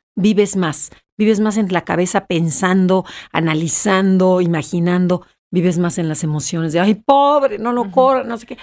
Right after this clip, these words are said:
Speaker 1: O sea,
Speaker 2: Sí.
Speaker 1: "vivo aquí", o vivo más de, "Órale, vamos, el reto, acción, vamos a hacer que,
Speaker 2: Ya.
Speaker 1: tal cosa".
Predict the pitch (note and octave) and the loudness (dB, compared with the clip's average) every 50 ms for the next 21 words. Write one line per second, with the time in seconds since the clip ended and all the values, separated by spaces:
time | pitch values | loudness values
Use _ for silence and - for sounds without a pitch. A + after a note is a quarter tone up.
0 | - - - - - - G3+ F3 E3+ E3 G3 F3 G#3 G3+ F#3 - - A#3+ C#4 D4 | -20 -20 -20 -14 -6 -4 -2 0 0 0 2 2 2 2 0 0 0 -2 -2 -2
1 | D4 - - _ _ _ _ - G3 F3+ G#3 A3+ G3+ A#3 A3 G#3+ G#3 G#3 F#3 E3+ | -2 -8 -16 _ _ _ _ -4 0 0 2 2 2 2 2 2 2 0 0 0
2 | F#3+ F3+ E3+ - - - A3 G#3 F3 D#3 D#3+ D#3 - G#3 G3+ F#3 D3 F#3+ F3+ F3+ | 0 0 0 -2 -4 -2 -2 0 0 0 -2 0 0 0 0 0 -2 -2 0 0
3 | G3+ G3+ - D#3 C#3+ - - - - - A3 F3 C3 - - _ - G#3 A3+ G#3+ | -2 -2 -2 -6 -8 -6 -6 -4 -2 -2 -2 -2 -4 -8 -10 _ -4 -2 -2 -2
4 | F#3 F3 E3+ F#3 F3 - G3+ F3+ F3 F3 E3+ G3+ G3 G3 E3 F#3+ F#3+ - - F#3 | -4 -4 -4 -4 -4 -2 -2 -2 -2 -2 -4 -4 -4 -4 -2 -4 -4 -4 -6 -8
5 | - - - | -8 -8 -12